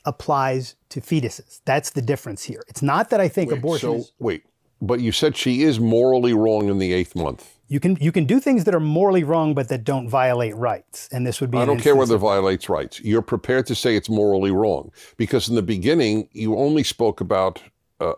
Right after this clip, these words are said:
Speaker 2: her right to abort at any time.
Speaker 1: Yes, and that I was, I was speaking about rights in that context.
Speaker 2: Right.
Speaker 1: I can't
Speaker 2: So
Speaker 1: think of
Speaker 2: you
Speaker 1: an
Speaker 2: have
Speaker 1: instance.
Speaker 2: the right to be immoral.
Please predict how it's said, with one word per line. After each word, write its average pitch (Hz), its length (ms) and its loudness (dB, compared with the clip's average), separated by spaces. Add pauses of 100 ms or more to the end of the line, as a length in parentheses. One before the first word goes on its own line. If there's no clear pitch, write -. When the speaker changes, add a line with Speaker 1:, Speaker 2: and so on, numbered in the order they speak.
(120)
Speaker 2:
her 95 360 0
right 98 460 -2
to 101 160 -4
abort 90 500 0
at 92 120 0
any 95 200 -2
time. 90 380 -10
Speaker 1:
Yes, - 320 -2
and 160 200 0
that 160 120 0
I 160 60 2
was, 151 180 0
I 151 80 -2
was 147 140 0
speaking 175 160 -2
about 151 180 0
rights 135 340 -2
in 127 120 -2
that 120 160 -6
context. 110 580 -4
Speaker 2:
Right. 147 80 2
Speaker 1:
I 160 40 0
can't 226 280 0
Speaker 2:
So - 160 2
Speaker 1:
think - 140 4
of 214 80 4
Speaker 2:
you - 60 4
Speaker 1:
an - 40 2
Speaker 2:
have - 200 2
Speaker 1:
instance. 131 180 2
Speaker 2:
the 131 40 2
right 143 220 2
to - 140 -8
be 110 180 -2
immoral. 104 460 -4